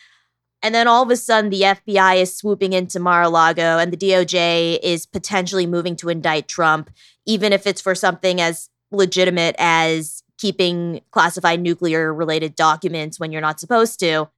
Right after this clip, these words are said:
Any sort of attack on Trump and Trumpism, combined with any sort of sense that the government is coming after you to take away your stuff, it's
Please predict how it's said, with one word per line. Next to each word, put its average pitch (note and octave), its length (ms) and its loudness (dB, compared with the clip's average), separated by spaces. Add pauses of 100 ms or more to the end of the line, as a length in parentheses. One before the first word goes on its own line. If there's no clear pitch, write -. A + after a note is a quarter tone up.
(140)
Any C4+ 220 0
sort E4+ 220 -2
of C#4+ 60 -2
attack G3 580 0 (340)
on F#3+ 680 2
Trump D#3+ 640 0 (460)
and F#3 220 -4
Trumpism, E3 880 -2 (300)
combined C4 340 4
with C#4+ 120 2
any B3 180 2
sort G#3+ 500 2 (160)
of F#3 460 4 (160)
sense G3 440 -2
that F#3 180 0
the F#3+ 60 0
government F3+ 360 0
is F3 100 -4
coming F3+ 320 -2
after E3+ 360 -2
you E3 340 -2
to F3 100 -6
take D#3+ 240 -6
away E3+ 200 0
your D#3+ 180 -2
stuff, D#3 540 -2 (360)
it's - 300 -4